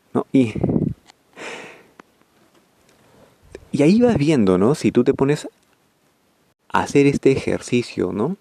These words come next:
Y creo que cualquier persona lo hace, eh, se ha dado el tiempo de pensar por lo menos unos minutos o algo, e incluso si no lo ha hecho, debido a que,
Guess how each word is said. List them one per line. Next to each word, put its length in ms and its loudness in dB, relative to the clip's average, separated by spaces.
Y 80 -18
creo 240 4
que 120 2
cualquier 400 0
persona 460 -2
lo 220 0
hace, 520 -2
eh, 520 -8
se 160 0
ha 40 6
dado 200 8
el 100 2
tiempo 300 0
de 80 6
pensar 380 -6
por 120 2
lo 80 4
menos 300 -2
unos 160 0
minutos 640 0
o 80 0
algo, 260 0
e 80 4
incluso 440 2
si 140 -2
no 180 4
lo 80 4
ha 100 4
hecho, 440 0
debido 500 2
a 60 0
que, 380 -4